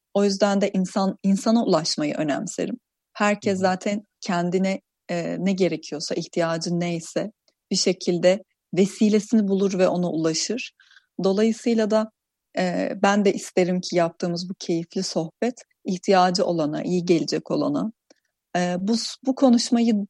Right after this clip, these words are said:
Speaker 1: duyması gerekene ulaşır inşallah.
Speaker 2: İnşallah. Ne kadar tatlı söyledin ya.
Speaker 1: <laughs> Estağfurullah. Yani ses frekansı çok önemli bir, bir şey, e, kesinlikle. Sesle ulaşmak insanlara benim çok önemsediğim bir şey ve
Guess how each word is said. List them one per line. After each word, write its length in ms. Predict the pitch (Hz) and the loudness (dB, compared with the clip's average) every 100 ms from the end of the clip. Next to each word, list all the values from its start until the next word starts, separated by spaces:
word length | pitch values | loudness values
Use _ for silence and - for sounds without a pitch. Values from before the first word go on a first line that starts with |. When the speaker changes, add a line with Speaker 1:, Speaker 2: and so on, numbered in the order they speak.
| _ - | _ 0
Speaker 1:
duyması 540 | 202 208 208 208 - | 4 4 4 2 2
gerekene 580 | 214 180 165 160 165 208 | 4 6 4 0 -4 -2
ulaşır 360 | - 180 180 - | 0 0 0 -2
inşallah. 540 | 147 147 - 135 - 175 _ _ _ _ | -2 -2 -4 -4 -6 -10 _ _ _ _
Speaker 2:
İnşallah. 480 | 117 110 - 101 95 | -12 -10 -10 -12 -8
Ne 140 | 120 | -4
kadar 240 | 123 143 120 | 4 4 4
tatlı 240 | 101 - | 2 -2
söyledin 480 | 107 98 90 87 90 | -4 -2 0 0 2
ya. 300 | - 220 220 | 4 4 4
Speaker 1:
<laughs> 40 | 220 _ _ - 269 254 - | -2 _ _ -10 -6 -6 -4
Estağfurullah. 640 | 202 196 208 196 - 170 | -6 -2 -4 -4 -2 2
Yani 300 | 190 202 208 208 - - | 4 4 2 -2 -18 -8
ses 360 | - 233 226 | 2 2 2
frekansı 480 | 214 214 214 214 208 | 0 2 2 0 0
çok 220 | - 226 - | -2 -4 0
önemli 560 | 175 175 180 196 190 - | 2 2 2 2 0 -2
bir, 120 | 156 - | -2 -2
bir 180 | 185 | -2
şey, 280 | 165 - 190 277 - | -2 -2 -2 -4 -6
e, 200 | 156 - | -4 -4
kesinlikle. 720 | - 160 165 160 160 170 165 | -4 -6 -4 -6 -6 -6 -6
Sesle 420 | 202 196 196 - 180 | -4 -2 0 0 -2
ulaşmak 520 | 165 160 - 170 175 | 0 -2 -4 -6 -6
insanlara 520 | 175 - 175 175 175 | -6 -4 -4 -2 -2
benim 100 | 180 | -2
çok 220 | 180 214 170 | -4 -6 -4
önemsediğim 640 | 165 165 - 175 180 170 | -2 -2 0 0 2 0
bir 60 | 165 | 0
şey 260 | - 170 | 2 4
ve 200 | 170 165 | 4 2